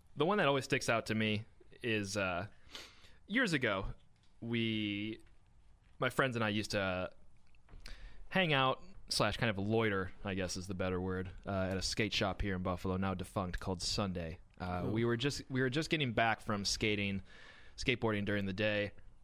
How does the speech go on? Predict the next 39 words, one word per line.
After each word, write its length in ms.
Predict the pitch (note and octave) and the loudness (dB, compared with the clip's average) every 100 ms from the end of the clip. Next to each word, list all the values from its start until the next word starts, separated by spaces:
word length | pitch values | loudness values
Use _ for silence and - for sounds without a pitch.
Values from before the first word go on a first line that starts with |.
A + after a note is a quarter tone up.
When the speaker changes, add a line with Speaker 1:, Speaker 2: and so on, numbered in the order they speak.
| - - - - - - - - - - | -20 -18 -16 -18 -18 -16 -14 -14 -12 -2
Speaker 1:
and, 300 | C3 A#2+ A2+ | 0 2 2
uh, 180 | A2 G#2 | 2 2
my 80 | B2 | 2
friend 220 | G#3 F3+ | 2 4
Dave 200 | C#3 D#3+ | 4 4
and 100 | A#2+ | 2
I 220 | G2 F#2+ G2 - - - - - - - - - | 2 0 -2 -8 -4 -2 -2 -2 -4 -4 -4 0
decided 360 | B2 - A#2+ A2 | 2 4 2 4
to 60 | |
go 120 | A#2 | 2
to 520 | A2+ G#2+ G#2 G#2 G#2 G2 - | 4 4 2 2 0 0 2
Fowler's 400 | C3 B2+ A#2+ A2 | 4 4 2 0
Ice 220 | A#2+ G2+ | -2 -2
Cream 340 | - F#2 E2 - - - - | -2 -2 -4 -10 -16 -16 -6
over 260 | - G2 F#2+ | 0 2 2
on 120 | F2+ | 0
Elmwood 260 | F2 F#2+ F2+ | 0 0 0
Avenue, 360 | F2 F2 E2+ E2 - | -2 -4 -6 -8 -8
also 280 | - F2+ F2 | -6 -4 -4
now 320 | E2 D#2+ D#2+ - - - - - - - - - - | -6 -6 -8 -10 -16 -18 -18 -18 -18 -18 -20 -18 -12
defunct. 420 | - - E2+ F#2 - - - - | -12 -8 -8 -8 -10 -18 -20 -12
Um, 360 | - F2+ E3 E3 - - - - - - - - - - - | -6 -4 -4 -8 -14 -18 -20 -20 -20 -20 -20 -20 -20 -20 -4
get 100 | - D3 | -2 0
a 40 | |
couple 240 | A2+ - | 0 -2
cones. 420 | F2+ F2 D#2 E2 B2 | -4 -6 -8 -8 -2
Nice 240 | C3+ C#3+ | -2 0
hot 320 | - C3 - | 0 0 0
summer 360 | - A#2+ A2 G2+ | 0 0 0 0
night. 360 | F2+ E2 E2 - - - | -2 -4 -8 -10 -14 -4
What 180 | C#3 | 0
else 180 | G#2+ F2 | 0 -2
you 60 | E2+ | -6
gonna 120 | D#2+ | -8
do 200 | D#2 D#2+ | -6 -8
when 100 | D#2+ | -8
it's 140 | D#2 | -8
nine 220 | F2 D#2 D2 | -8 -8 -10
o'clock? 420 | - D2 C2+ | -10 -10 -10